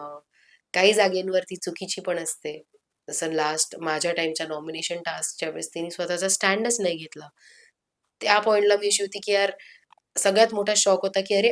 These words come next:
अंकिता, तुझ्याकडनं ही कसं काय येतंय? you are the one जी कधी असं करत नाही. स्टँड तर घे." तिचं म्हणणं होतं की "मला ऐकायचं होतं की वैभव मला नॉमिनेट केल्यानंतर काय बोलेल माझ्याबद्दल." कधी-कधी काय होतं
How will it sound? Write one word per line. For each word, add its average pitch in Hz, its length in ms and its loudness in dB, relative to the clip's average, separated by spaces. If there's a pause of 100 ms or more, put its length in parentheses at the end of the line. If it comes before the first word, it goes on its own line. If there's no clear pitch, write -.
अंकिता, 170 500 -4
तुझ्याकडनं 208 680 -2
ही 339 220 0
कसं 320 220 -2
काय 226 180 0 (300)
येतंय? 185 480 0
you 220 160 6
are 247 100 0 (100)
the 240 80 6 (120)
one 226 240 4 (120)
जी 226 400 -10 (120)
कधी 196 220 2
असं 202 180 0
करत 196 200 0
नाही. 185 200 -8 (240)
स्टँड 233 380 2
तर 247 80 4
घे." 190 160 0 (380)
तिचं 208 240 0
म्हणणं 202 220 2
होतं 196 260 -2
की 214 80 -8
"मला 190 260 -2 (160)
ऐकायचं 196 320 0
होतं 196 200 -4
की 208 80 -2
वैभव 185 420 0
मला 185 220 0
नॉमिनेट 180 560 -4 (240)
केल्यानंतर 180 600 0 (100)
काय 185 220 4
बोलेल 180 340 0
माझ्याबद्दल." 147 560 -8 (600)
कधी-कधी 269 400 8
काय 254 140 10
होतं 240 160 -2